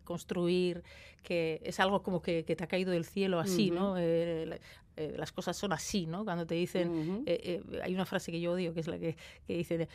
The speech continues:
Speaker 1: "Es lo que hay", ¿no? Cuando te, cuando te dicen <laughs> por cualquier tema, ¿eh? Cualquier
Speaker 2: Sí.
Speaker 1: tema y dice, "Es lo que hay". No,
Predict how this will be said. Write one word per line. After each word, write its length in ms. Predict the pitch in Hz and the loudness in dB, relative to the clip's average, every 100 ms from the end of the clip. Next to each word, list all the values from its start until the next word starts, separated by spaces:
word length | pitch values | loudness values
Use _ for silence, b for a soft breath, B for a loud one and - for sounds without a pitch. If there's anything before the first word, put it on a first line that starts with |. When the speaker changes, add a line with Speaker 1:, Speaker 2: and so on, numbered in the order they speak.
| B | B
Speaker 1:
"Es 160 | - 202 | -2 2
lo 140 | 190 | 2
que 140 | - 160 | 2 2
hay", 240 | 156 143 | 2 0
¿no? 160 | 160 196 | -2 0
Cuando 220 | 202 175 | 2 4
te, 100 | 175 | 6
cuando 200 | 190 185 | 10 10
te 80 | 202 | 10
dicen 220 | 214 196 | 8 6
<laughs> 160 | 196 180 | 2 4
por 220 | 208 208 - | 4 4 2
cualquier 340 | 220 202 254 208 | 2 6 6 8
tema, 400 | 185 165 151 208 | 8 8 8 4
¿eh? 80 | |
Cualquier 280 | 233 196 214 | 6 6 8
Speaker 2:
Sí. 20 | 202 | 8
Speaker 1:
tema 140 | 208 | 8
y 20 | |
dice, 220 | 196 170 - | 8 4 2
"Es 120 | 214 | 0
lo 80 | 185 | 0
que 80 | 170 | 0
hay". 100 | 165 | 0
No, 300 | 240 226 | 2 2